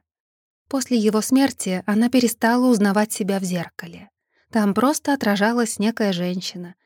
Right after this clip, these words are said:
ее глаза, ее руки в порезах, ее смутное лицо.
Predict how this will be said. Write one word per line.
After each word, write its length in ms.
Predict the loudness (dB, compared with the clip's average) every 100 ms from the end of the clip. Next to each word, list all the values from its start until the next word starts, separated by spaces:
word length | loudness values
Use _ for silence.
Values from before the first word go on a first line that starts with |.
| -6
ее 300 | -2 0 -2
глаза, 520 | -2 -2 0 0 2
ее 420 | 0 -2 -4 -4
руки 320 | -2 -4 -4
в 60 | -6
порезах, 640 | -4 -4 -4 -6 -12 _ _ _ -2
ее 300 | 0 0 0
смутное 540 | -2 -2 -2 -2 0
лицо. 560 | -2 -4 -10 -12 -14